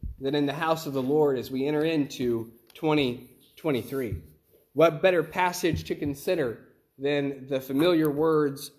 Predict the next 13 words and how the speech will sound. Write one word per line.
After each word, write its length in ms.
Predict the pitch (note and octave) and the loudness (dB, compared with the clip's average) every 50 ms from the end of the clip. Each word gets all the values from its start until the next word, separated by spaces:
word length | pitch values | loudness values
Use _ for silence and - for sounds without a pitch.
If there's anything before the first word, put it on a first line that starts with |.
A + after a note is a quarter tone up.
| _ _ _ _ - | _ _ _ _ -4
from 240 | - D3+ C#3+ C#3 D3 | -2 0 2 2 4
Luke 380 | E3 D#3+ D3 D#3 - - - | 4 4 2 0 -4 -14 -14
two, 300 | - - F#3+ E3+ C#3+ C3 | -6 -2 2 2 2 2
which 260 | A#2+ B2 A2+ B2 - | 0 -4 -4 -4 -2
you 180 | D#3 C#3+ C#3+ C#3+ | -2 -2 -2 -2
undoubtedly 640 | D3 C#3+ C3+ B2+ D3+ D#3+ E3 E3 D#3+ D3 C3+ C#3 C#3 | -4 -4 -4 -2 -2 -2 -2 0 -2 -2 -2 -2 -2
have 120 | C3 B2 - | -2 -4 -4
heard 640 | - E3 D#3 D3+ D3+ C#3 C3 - - - - - - - - - _ - | -4 0 2 2 2 2 0 -2 -10 -12 -12 -12 -12 -14 -20 -20 _ 4
multiple 420 | F#3+ B3 B3+ A#3+ A3 E3+ E3+ D#3 | 6 6 8 6 6 -4 -6 -6
times 420 | - - D3+ C#3+ C3+ B2 B2 B2 | -6 -8 -8 -8 -6 -8 -6 -6
over 160 | D3 C#3+ C#3+ C3+ | -6 -6 -6 -8
the 80 | C3+ | -8
last 480 | C3+ C#3+ C#3+ C#3 C3+ C3+ - - - | -6 -6 -4 -4 -6 -8 -10 -16 -20